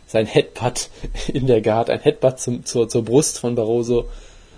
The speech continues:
wo er dann den Ref auch nachher anguckt und sagt, "Nee, nee, das war ja nur ein Headbutt zum, äh, nicht, der war, ging ja nicht zum Kopf, nur zum Körper, das ist ja, ja legal", oder sowas. Ich weiß nicht, was ich ihm da mitteilen wollte, aber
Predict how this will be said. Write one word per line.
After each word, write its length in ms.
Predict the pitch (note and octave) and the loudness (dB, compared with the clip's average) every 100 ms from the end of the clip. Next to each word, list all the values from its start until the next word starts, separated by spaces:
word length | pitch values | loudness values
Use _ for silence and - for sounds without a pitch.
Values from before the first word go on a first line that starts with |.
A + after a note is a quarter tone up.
| - | -6
wo 140 | - C3 | 2 4
er 80 | A#2+ | 4
dann 160 | B2 | 0
den 140 | A#2+ A2+ | 2 2
Ref 160 | B2 | 2
auch 100 | B2 | 0
nachher 240 | A#2+ A#2 A2+ | -2 -2 -2
anguckt 280 | B2 B2 | -2 -4
und 40 | - | -4
sagt, 220 | B2 A2 | -6 -4
"Nee, 200 | B2+ D3+ | -4 -2
nee, 140 | F3+ | -2
das 220 | C#3+ A#2 A#2 | -2 -2 0
war 160 | C3 | 0
ja 80 | C#3 | 0
nur 220 | C#3 C#3+ | -2 -2
ein 80 | C3+ | -2
Headbutt 340 | D3 - C3 | -2 0 0
zum, 340 | - B2+ B2 B2+ | -2 -6 -6 -6
äh, 140 | B2 | -6
nicht, 280 | B2+ D#3+ - | -4 -4 0
der 120 | A2 | 2
war, 80 | B2+ | 2
ging 180 | D#3 F#3 | 2 -2
ja 60 | |
nicht 160 | C#3+ C#3+ | -2 -4
zum 100 | A#2+ | -2
Kopf, 300 | - G#3 - | 0 0 -2
nur 160 | D#3 - | -6 -6
zum 140 | B2+ | -4
Körper, 260 | D#3 F#3+ A2+ | -2 0 -2
das 80 | |
ist 220 | A2 - - | -4 -8 -2
ja, 60 | |
ja 100 | A2+ | 0
legal", 460 | A2 A2+ A#2 G#2+ F#3 - - | 0 -2 -2 -2 -2 -8 -6
oder 180 | A2 | -2
sowas. 240 | G#2+ G#2+ G#2+ | 0 0 0
Ich 160 | A2+ | -2
weiß 160 | A#2+ A#2+ | -2 0
nicht, 120 | B2 | -2
was 140 | A#2+ - | -4 -4
ich 60 | |
ihm 80 | A#2+ | -4
da 80 | A2 | -4
mitteilen 380 | D3 - G#2+ G#2 | -4 -4 -4 -2
wollte, 200 | A2+ - | -2 -2
aber 180 | A2 | -6